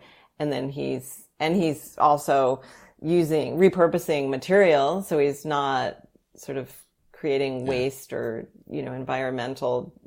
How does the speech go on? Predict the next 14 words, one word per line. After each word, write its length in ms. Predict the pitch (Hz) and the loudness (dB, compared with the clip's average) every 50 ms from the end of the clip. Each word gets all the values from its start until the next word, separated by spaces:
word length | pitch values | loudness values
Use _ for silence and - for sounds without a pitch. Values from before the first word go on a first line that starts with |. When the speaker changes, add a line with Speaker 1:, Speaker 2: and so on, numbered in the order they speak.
| - _ _ | -20 _ _
Speaker 1:
more 180 | - 147 135 123 | -10 -8 -8 -8
environmental 640 | 104 - 127 123 123 131 131 131 135 139 143 139 | -6 -6 -4 -4 -4 -4 -4 -4 -6 -6 -6 -6
damage. 600 | 131 135 131 131 131 131 131 135 143 143 - - - - | -6 -4 -4 -4 -4 -4 -4 -4 -6 -6 -8 -12 -14 -10
And 180 | - 151 151 147 | -8 -6 -4 -2
then 440 | 143 139 135 131 131 139 131 120 - - | -2 -2 -2 -4 -4 -4 -6 -6 -8 -10
he's 280 | 151 151 160 151 - | -8 -6 -6 -6 -6
sharing 340 | - - 160 160 160 160 156 | -4 -2 -2 0 -2 -2 -4
that 140 | 139 - - | -4 -4 -6
with 100 | 147 - - | -6 -4 -2
other 200 | - 151 147 147 | -2 0 0 -2
people 460 | 147 - 143 - - 135 131 127 123 | -4 -6 -10 -6 -4 -4 -2 -2 -4
in 160 | - - 139 | -6 -6 -8
order 180 | 131 127 127 123 | -8 -8 -8 -8
for, 260 | 127 139 135 123 196 | -10 -10 -12 -12 -12